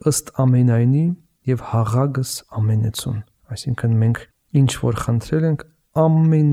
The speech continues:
ինչի և ամենքի համար ենք մենք թե գոհաբանություն հայտնում, թե մենք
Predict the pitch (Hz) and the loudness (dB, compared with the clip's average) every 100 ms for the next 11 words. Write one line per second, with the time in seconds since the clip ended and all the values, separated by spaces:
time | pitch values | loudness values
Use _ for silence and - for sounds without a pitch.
0 | 139 139 123 - 156 139 131 - - _ | 4 2 0 -2 0 0 -2 -6 -20 _
1 | _ - 120 120 117 - 101 110 110 113 | _ 0 2 2 0 -4 -2 0 0 0
2 | 110 107 - 104 107 - _ _ - 143 | -2 -4 -6 -6 -6 -8 _ _ -4 -2
3 | 135 131 113 117 113 117 - - 107 107 | 2 2 2 2 0 0 -2 -4 -2 -4
4 | - 131 120 117 110 120 | -2 -4 -2 -4 -2 -4